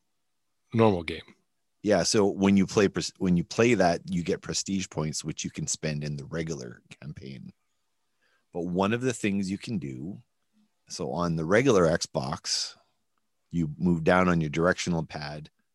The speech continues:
Speaker 2: and it allows you to see your character's stats.
Speaker 1: Mm-hmm.
Speaker 2: And if you just tab through,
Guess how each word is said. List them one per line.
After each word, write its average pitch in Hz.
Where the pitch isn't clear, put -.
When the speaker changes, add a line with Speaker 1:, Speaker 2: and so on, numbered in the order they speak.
Speaker 2:
and 82
it -
allows 82
you 82
to 76
see -
your 78
character's 76
stats. -
Speaker 1:
Mm-hmm. 90
Speaker 2:
And 123
if -
you 80
just 82
tab 156
through, 190